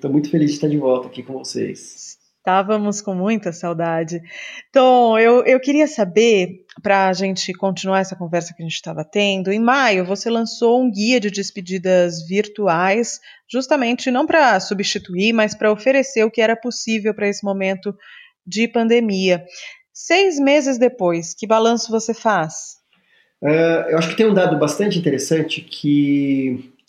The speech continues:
Speaker 1: é, acompanhando o site, a gente sabe que tem em torno de quinze mil pessoas entraram em contato com esse conteúdo que a gente promoveu. Então, é, eu não sei exatamente quantas dessas quinze mil pessoas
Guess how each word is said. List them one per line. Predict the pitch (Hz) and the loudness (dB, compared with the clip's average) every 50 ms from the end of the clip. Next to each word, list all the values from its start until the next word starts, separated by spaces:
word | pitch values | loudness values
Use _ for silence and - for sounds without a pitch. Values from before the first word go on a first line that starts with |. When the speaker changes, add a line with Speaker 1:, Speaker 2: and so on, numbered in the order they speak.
| _ _ - | _ _ -8
Speaker 1:
é, | 131 123 120 120 120 117 | -4 -2 -2 -2 -2 -4
acompanhando | 117 - 165 147 151 147 147 156 160 160 151 | -2 -2 0 0 2 2 4 4 4 4 2
o | - | 0
site, | - - 170 160 160 156 151 - 147 | 0 0 0 0 0 0 0 -2 -4
a | |
gente | 143 143 147 - | -2 -2 -4 -2
sabe | - 151 139 151 147 | -2 -2 -2 -4 -4
que | - - - | -6 -8 -6
tem | - - 147 147 | -2 0 2 2
em | 147 147 | 2 0
torno | 156 156 156 151 147 | 0 2 2 2 0
de | 151 151 | -2 -4
quinze | - - - 208 202 175 180 | -6 -2 0 2 2 2 2
mil | 185 170 | 2 0
pessoas | 175 160 147 - - 165 165 151 151 | 0 -2 -4 -4 -2 -2 0 0 0
entraram | 156 147 151 160 151 147 147 143 139 | 0 0 0 0 0 0 0 -2 -2
em | |
contato | 139 - 139 - 143 135 - - - | -4 -8 -6 -4 -4 -4 -4 -4 -4
com | 151 156 | -2 -2
esse | 147 - 160 | -2 -4 -6
conteúdo | - - 147 147 147 147 131 135 135 123 123 120 120 | -4 -2 -2 -2 0 -2 -2 -2 -4 -4 -6 -10 -10
que | - 123 | -10 -10
a | 110 | -10
gente | 117 117 - - | -10 -14 -16 -12
promoveu. | - 120 120 117 107 104 95 92 - _ _ _ _ _ _ _ _ - | -8 -6 -6 -6 -6 -8 -10 -14 -14 _ _ _ _ _ _ _ _ -12
Então, | 131 127 - 151 143 143 143 147 147 143 - 147 135 | -12 -6 -2 -2 0 2 2 2 2 0 -2 -2 -2
é, | 127 131 135 131 131 131 127 - 151 | -2 -2 0 -2 -2 -2 0 2 2
eu | |
não | 147 143 | 2 2
sei | - 151 | 2 2
exatamente | 131 139 135 147 139 143 139 - | 0 0 0 0 0 -2 -2 -2
quantas | - - 156 160 156 160 143 131 | 0 2 2 2 2 0 -2 -2
dessas | 143 139 - - 127 - - | -2 -2 -2 -6 -8 -10 -12
quinze | - - 151 147 143 139 | -2 0 0 0 2 0
mil | 139 135 - | -2 -4 -4
pessoas | 139 120 - - 131 127 - - | -6 -8 -6 -6 -8 -8 -8 -14